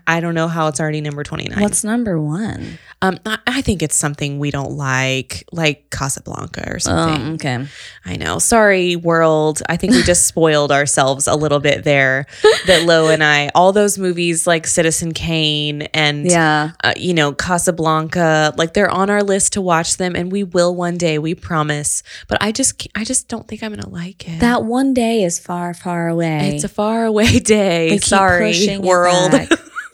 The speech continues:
Speaker 2: There's so many other films we need to watch.
Speaker 1: I know. I'm
Speaker 2: Okay.
Speaker 1: like, I, I don't know.
Speaker 2: <laughs>
Speaker 1: Anyway, um, and then, so as far as genres, I think it's very genre bending. So Bong Joon-ho, you know,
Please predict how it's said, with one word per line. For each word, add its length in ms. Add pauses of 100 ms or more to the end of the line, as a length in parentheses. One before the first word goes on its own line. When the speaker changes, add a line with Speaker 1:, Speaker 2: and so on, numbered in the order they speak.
(360)
Speaker 2:
There's 160
so 160
many 160
other 160
films 380
we 120
need 240
to 60
watch. 120
Speaker 1:
I 120
know. 260
I'm 100
Speaker 2:
Okay. 80
Speaker 1:
like, 300
I, 260
I 120
don't 160
know. 220 (180)
Speaker 2:
<laughs> 180
Speaker 1:
Anyway, 380 (400)
um, 560 (100)
and 180
then, 300 (120)
so 360
as 160
far 160
as 160
genres, 580 (160)
I 160
think 380 (300)
it's 320
very 340
genre 400
bending. 380
So 240
Bong 260
Joon-ho, 600 (440)
you 160
know, 240